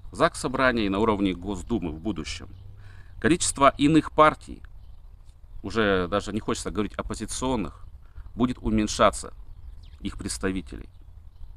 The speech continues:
А «Единая Россия» Что бы там ни происходило, какие бы Гольдманы не убегали за границу, э, с деньгами вкладчиков,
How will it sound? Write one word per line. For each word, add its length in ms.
А 440
«Единая 360
Россия» 480
Что 220
бы 120
там 160
ни 80
происходило, 720
какие 340
бы 160
Гольдманы 680
не 160
убегали 600
за 120
границу, 680
э, 180
с 80
деньгами 460
вкладчиков, 720